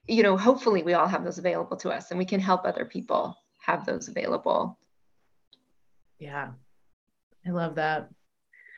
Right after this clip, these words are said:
Speaker 2: This has been really, really wonderful. Thank you both so much for taking the time to just chat about this, 'cause I think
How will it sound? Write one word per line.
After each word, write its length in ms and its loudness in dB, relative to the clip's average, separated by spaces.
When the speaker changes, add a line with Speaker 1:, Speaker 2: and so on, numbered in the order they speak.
Speaker 2:
This 260 4
has 140 0
been 160 4
really, 600 4
really 360 -2
wonderful. 640 -4
Thank 240 2
you 180 2
both 300 4
so 280 4
much 520 0
for 320 4
taking 340 -2
the 100 4
time 640 2
to 160 2
just 340 0
chat 240 -2
about 200 0
this, 160 -4
'cause 180 -4
I 140 4
think 300 0